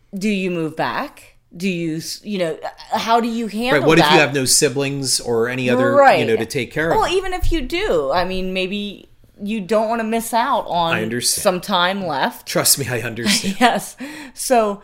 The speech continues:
Speaker 1: how does that figure into the equation? Are, do you plan on making, you know, return trips over several year, years, or trips that you hadn't had,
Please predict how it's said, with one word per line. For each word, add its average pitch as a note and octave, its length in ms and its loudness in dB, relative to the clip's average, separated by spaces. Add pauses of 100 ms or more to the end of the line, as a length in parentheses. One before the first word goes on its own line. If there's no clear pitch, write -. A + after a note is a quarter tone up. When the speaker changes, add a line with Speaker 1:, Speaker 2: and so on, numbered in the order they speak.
(340)
Speaker 1:
how C4 260 2
does C4 220 -2
that A3 260 2
figure G3+ 420 -2
into E3+ 400 0
the D#3 180 -4
equation? D#3+ 840 -4 (520)
Are, F3 160 6
do E3+ 300 -8
you F3 140 -4
plan E3+ 360 -2
on D#3 520 -2
making, E3 480 -2 (320)
you F3+ 120 -6
know, D3+ 120 -2
return E3 500 -2
trips - 420 -2
over E3 240 -2
several D3 460 -4
year, A3+ 560 -2
years, A3+ 640 -4
or D#3+ 60 -10
trips D#3+ 340 -10
that D3+ 120 -4
you D#3 200 -8
hadn't D#3 500 -4
had, C#3 400 -6